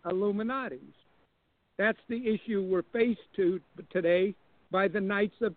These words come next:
Templar, the Skull and Bones, the Sharia law, Islam, the United Nations,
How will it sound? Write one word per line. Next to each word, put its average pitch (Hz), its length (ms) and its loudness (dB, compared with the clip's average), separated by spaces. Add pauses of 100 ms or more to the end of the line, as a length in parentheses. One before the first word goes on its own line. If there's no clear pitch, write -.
Templar, 165 440 -2 (640)
the 175 160 0
Skull 220 320 2
and 214 140 -2
Bones, 180 460 -6 (260)
the 180 180 -4
Sharia 220 360 4
law, 220 420 -4 (520)
Islam, 170 640 -4 (340)
the 190 80 -8
United 220 440 -6
Nations, 226 600 -10